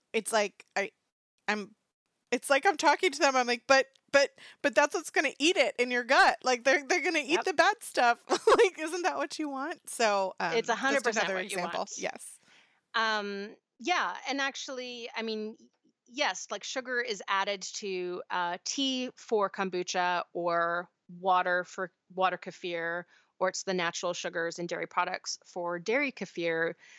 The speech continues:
Speaker 2: That is what those organisms and, like, they're, kefir and kombucha typically have, like, forty-ish different organisms, and it's a mix of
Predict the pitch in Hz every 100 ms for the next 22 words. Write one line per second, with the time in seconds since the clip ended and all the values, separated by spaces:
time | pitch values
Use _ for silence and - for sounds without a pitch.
0 | - _ 175 180 - 180 175 175 - -
1 | 170 165 175 190 - _ _ - 190 180
2 | 151 - 190 185 180 165 175 170 185 175
3 | 156 - _ _ - 208 - _ - -
4 | - - 240 302 302 285 240 196 190 208
5 | - 185 185 180 175 175 160 160 - -
6 | - 170 175 185 185 - 190 180 - -
7 | 185 196 180 175 185 180 170 170 - 170
8 | 160 165 165 - - 156